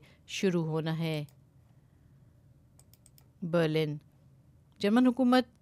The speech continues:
ملک میں infection پر قابو پانے سے متعلق قانون میں متنازع تبدیلیوں پر متفق ہو گئی ہے۔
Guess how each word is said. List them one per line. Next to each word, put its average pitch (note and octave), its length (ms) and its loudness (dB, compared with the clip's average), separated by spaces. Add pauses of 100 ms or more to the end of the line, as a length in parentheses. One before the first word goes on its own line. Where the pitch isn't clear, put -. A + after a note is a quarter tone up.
ملک G3 360 0
میں G#3+ 260 2
infection F#3 540 -4
پر G3 180 0
قابو D#3 300 -2
پانے F#3 260 -2
سے F#3 180 -4
متعلق D#3 540 -4
قانون F3 360 -2
میں E3 160 -2
متنازع F3+ 580 -4
تبدیلیوں D#3+ 480 -6
پر F3 140 -6
متفق D#3+ 640 -8
ہو E3+ 180 -4
گئی D3+ 240 -6
ہے۔ D3+ 240 -4